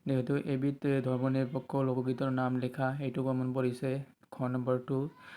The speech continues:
যে কামৰূপী লোকগীত, তোমালোকে কামৰূপী লোকগীতটো ডিটেইলছভাৱে পঢ়িলে, এ, পঢ়ি-, যদি পঢ়িছা তো আমি এইটো পাইছা। দুই নম্বৰটো হ'ল, এ,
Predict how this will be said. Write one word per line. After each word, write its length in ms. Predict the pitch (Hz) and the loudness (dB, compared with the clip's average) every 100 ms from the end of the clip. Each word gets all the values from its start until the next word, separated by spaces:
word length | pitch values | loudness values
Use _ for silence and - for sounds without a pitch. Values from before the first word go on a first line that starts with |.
| - | -4
যে 60 | 139 | 0
কামৰূপী 440 | 131 127 127 127 | 2 2 4 2
লোকগীত, 460 | 127 123 131 127 135 - - | 2 0 0 0 -2 -4 -4
তোমালোকে 400 | 135 135 131 131 | 0 2 0 0
কামৰূপী 420 | 135 131 135 135 | 0 0 0 2
লোকগীতটো 540 | 131 127 135 131 147 139 | 0 0 0 0 0 2
ডিটেইলছভাৱে 640 | 131 127 139 135 139 135 | 2 2 0 4 4 4
পঢ়িলে, 500 | 135 135 131 131 131 131 - - - - - | 6 6 6 6 6 6 -2 -20 -20 -14 -6
এ, 40 | |
পঢ়ি-, 560 | 135 - 135 131 - 139 | -4 0 0 0 -2 -2
যদি 180 | 131 135 | -2 -2
পঢ়িছা 380 | 139 135 127 | 0 0 0
তো 140 | 135 131 | 0 2
আমি 180 | 127 131 | 2 2
এইটো 420 | 131 127 139 127 123 - - - | 2 0 0 -2 -4 -16 -14 -4
পাইছা। 460 | 123 120 131 135 - _ _ _ _ - - - - | -4 -2 0 -2 -4 _ _ _ _ -20 -20 -20 -8
দুই 140 | 131 131 | 0 2
নম্বৰটো 420 | 135 135 135 135 139 | 4 4 2 2 4
হ'ল, 120 | 131 131 | 4 4
এ, 60 | 135 | 2